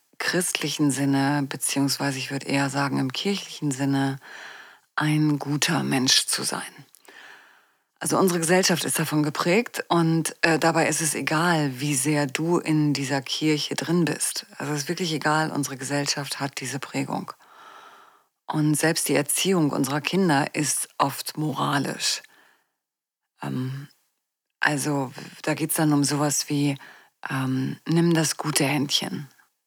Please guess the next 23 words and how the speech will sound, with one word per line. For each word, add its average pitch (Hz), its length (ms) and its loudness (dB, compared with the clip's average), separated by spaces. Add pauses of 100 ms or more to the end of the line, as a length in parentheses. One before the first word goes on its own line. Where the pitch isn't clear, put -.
(240)
beim 131 180 -4
Guten - 200 -4
Tag 147 240 0
sagen. - 300 -4 (880)
Oder 165 180 2
früher, 190 540 4 (160)
ähm, 151 480 2
Links- 170 380 2
und 147 340 0 (140)
Rechtshänder, 160 720 0 (640)
m, 156 280 4
die 147 160 0
Linkshänder 147 720 2
wurden 143 280 0
ja 139 420 0 (500)
noch 139 480 0
umerzogen, 156 1080 0
weil 139 160 0
man 147 260 4
dachte, 143 440 -2
das 135 300 -4
sei 135 200 -4
falsch, 143 640 -4